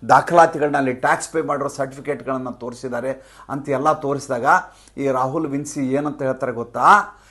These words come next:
ಈ ರಾಹುಲ್ ವಿನ್ಸಿ ಹೇಳ್ತಾರೆ, "ಯಾರು ನಿಮಗೆ ಈ ಫಾರ್ಮನ್ನು ತೋರಿಸಿದ್ದಾರೆ ಅವರೇ ಇದನ್ನು ಸಾಬೀತುಪಡಿಸಲಿ" ಅಂತ ಹೇಳ್ತಾರೆ. ನೋಡಿ ಎಂಥ ದಾರ್ಷ್ಟ್ಯ, ಎಂಥ ಅಹಂಕಾರ. ಈ ಕುಟುಂಬದ ಅಹಂಕಾರದ ಬಗ್ಗೆ ನನಗೆ ನಿಜವಾಗ್ಲೂ ರಕ್ತ ಕೊತ್ತ ಕೊತ್ತ ಕುದಿಯತ್ತೆ.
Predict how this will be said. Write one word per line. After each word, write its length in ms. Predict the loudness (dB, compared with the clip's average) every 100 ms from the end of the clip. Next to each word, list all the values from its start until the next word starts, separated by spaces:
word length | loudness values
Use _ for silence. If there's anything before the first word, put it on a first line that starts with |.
| _ -4
ಈ 60 |
ರಾಹುಲ್ 420 | 2 4 4 2
ವಿನ್ಸಿ 300 | 0 -4 0
ಹೇಳ್ತಾರೆ, 840 | 0 2 2 2 6 4 4 -4 -2
"ಯಾರು 460 | 6 10 12 10 6
ನಿಮಗೆ 320 | 2 4 4
ಈ 460 | 4 0 -2 -4 2
ಫಾರ್ಮನ್ನು 540 | 8 8 8 2 -6
ತೋರಿಸಿದ್ದಾರೆ 580 | -4 -4 -4 0 2 4
ಅವರೇ 300 | 6 8 8
ಇದನ್ನು 260 | 8 2
ಸಾಬೀತುಪಡಿಸಲಿ" 920 | 0 0 2 0 -4 -4 -4 -4 -6
ಅಂತ 180 | -6 -8
ಹೇಳ್ತಾರೆ. 460 | -12 -14 -18 -20 _ _ _ _ -10
ನೋಡಿ 220 | -6 -6
ಎಂಥ 280 | -6 -2 4 6 6 2
ದಾರ್ಷ್ಟ್ಯ, 360 | -4 -4 -4 -4
ಎಂಥ 420 | -4 -8 -8 -4
ಅಹಂಕಾರ. 600 | -4 -4 -8 -2 2 2 0 -6 _ _ _ _ _ -6
ಈ 80 | -6
ಕುಟುಂಬದ 500 | -6 -4 -2 2 2
ಅಹಂಕಾರದ 600 | 2 0 2 4 2 0
ಬಗ್ಗೆ 540 | -8 -4 -2 -2 -4
ನನಗೆ 280 | -8 -8 -8
ನಿಜವಾಗ್ಲೂ 720 | -8 -8 -6 4 8 8 6
ರಕ್ತ 240 | -2 -2 -6
ಕೊತ್ತ 260 | -8 -10
ಕೊತ್ತ 240 | -10 -12 -14
ಕುದಿಯತ್ತೆ. 640 | -14 -10 -10 -10 -16 -18